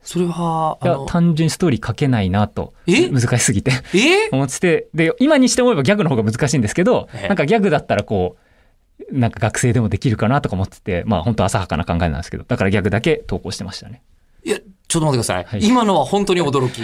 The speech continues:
Speaker 2: いやいやいや。
Speaker 1: だって、
Speaker 2: そうですか。
Speaker 1: ね、あのー、知なんて、
Speaker 2: はい。
Speaker 1: えー、あのー、構成と、
Speaker 2: はい。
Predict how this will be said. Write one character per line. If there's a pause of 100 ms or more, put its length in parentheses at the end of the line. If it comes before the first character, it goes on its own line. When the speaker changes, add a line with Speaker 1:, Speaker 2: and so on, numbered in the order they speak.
(100)
Speaker 2:
い
や
い
や
い
や。 (400)
Speaker 1:
だ
っ
て、
Speaker 2:
そ
う
で
す
か。
Speaker 1:
ね、
あ
の (240)
ー、
知
な
ん
て、
Speaker 2:
は
い。 (100)
Speaker 1:
え
ー、
あ
の
ー、 (200)
構
成
と、
Speaker 2:
は
い。